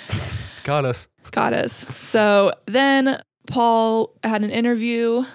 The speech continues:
Speaker 2: um, Rolling Stones, nineteen seventy-four, and he said, "Someone from the office rang me up and said, 'Look, Paul, you're dead.' And I said, 'Oh, I don't agree with that.'"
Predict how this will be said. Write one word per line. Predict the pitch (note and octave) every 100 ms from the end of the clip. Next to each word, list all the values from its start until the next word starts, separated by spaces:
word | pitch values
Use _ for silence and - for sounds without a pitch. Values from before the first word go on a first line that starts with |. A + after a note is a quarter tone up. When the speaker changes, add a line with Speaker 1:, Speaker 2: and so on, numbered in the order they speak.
| -
Speaker 2:
um, | G#3+ G#3 G3 G3
Rolling | G3+ G3+ G#3
Stones, | - G3+ G3 G3
nineteen | G3+ - G#3
seventy-four, | G3+ G3+ G3+ G3 - A3 A3+ A#3 A#3
and | G#3+
he | G3+
said, | G3+ F#3+
"Someone | - G#3+ G#3+
from | G#3+ G#3
the |
office | F#3 F#3+ G3 G3
rang | G3 G3
me | G3 G3
up | F#3
and | F#3+ F#3+
said, | F#3 F#3
'Look, | G3+ -
Paul, | F#3+ F#3
you're | F3+ F3+
dead.' | - G2+ - -
And | F3+
I | F3
said, | F#3+ -
'Oh, | G3
I | F#3 F3+
don't | - -
agree | F#3 E3
with | D#2+ -
that.'" | - - -